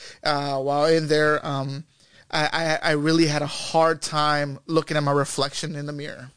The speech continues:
And, and this went on for quite a while that I would not look at my reflection until one day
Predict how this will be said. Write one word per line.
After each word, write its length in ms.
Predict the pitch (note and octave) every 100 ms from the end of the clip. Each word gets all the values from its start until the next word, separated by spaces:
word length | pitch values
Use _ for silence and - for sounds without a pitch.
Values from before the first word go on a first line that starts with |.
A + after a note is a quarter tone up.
| _
And, 160 | F#3+ E3
and 200 | E3 D#3+
this 200 | E3 -
went 140 | F3+
on 120 | E3+ F3
for 220 | F3 D#3+
quite 240 | - E3
a 40 | F#3+
while 360 | E3 D#3+ F3
that 160 | D#3+ C#3+
I 80 | D3+
would 160 | D#3
not 180 | D3+ D3+
look 200 | D#3 D3+
at 60 | D3+
my 100 | D3
reflection 640 | C#3+ - D3 - F3 F3
until 400 | D#3 F#3+ D#3 D3+
one 240 | D#3 D#3+ D#3
day 400 | D3+ D#3 D#3+